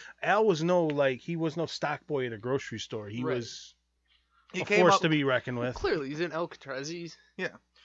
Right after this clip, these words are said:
Speaker 3: Well, like I said, he's not like Paul Castellano. Some of these guys lucked their way to the top. Not lucked their way, but you know what I mean? He scrapped through the Chicago fucking Prohibition Wars and
Speaker 1: Yeah.
Speaker 3: earned his way.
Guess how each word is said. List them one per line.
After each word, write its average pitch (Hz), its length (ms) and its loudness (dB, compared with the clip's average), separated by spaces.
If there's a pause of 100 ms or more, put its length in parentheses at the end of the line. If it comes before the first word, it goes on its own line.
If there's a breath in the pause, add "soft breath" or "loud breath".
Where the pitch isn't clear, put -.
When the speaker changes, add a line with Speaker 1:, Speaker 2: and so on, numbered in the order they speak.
(200 soft breath)
Speaker 3:
Well, 269 120 -4
like 254 140 2
I 214 40 0
said, 277 200 2
he's 165 100 -2
not 185 220 -2
like 175 220 -2
Paul 196 180 0
Castellano. 165 600 0
Some 180 220 -4
of 175 40 -6
these 156 140 -8
guys 143 260 0
lucked 147 240 -2
their 147 100 -4
way 139 220 -4
to 123 80 -14
the 117 100 -18
top. 147 380 0
Not 233 180 -4
lucked 156 220 0
their 139 100 -8
way, 127 220 -6
but 139 220 -12
you 180 80 -6
know 170 100 -2
what 156 120 -2
I 147 40 -4
mean? 151 240 -6 (240 soft breath)
He 180 380 -6 (340)
scrapped 170 560 -4
through 170 140 -4
the 139 80 -10
Chicago 151 480 -2
fucking 131 500 -6
Prohibition 143 600 -6
Wars 120 560 -12 (120)
and 104 120 -12
Speaker 1:
Yeah. 110 80 -6
Speaker 3:
earned 156 240 -2
his 143 180 -10
way. 135 300 -10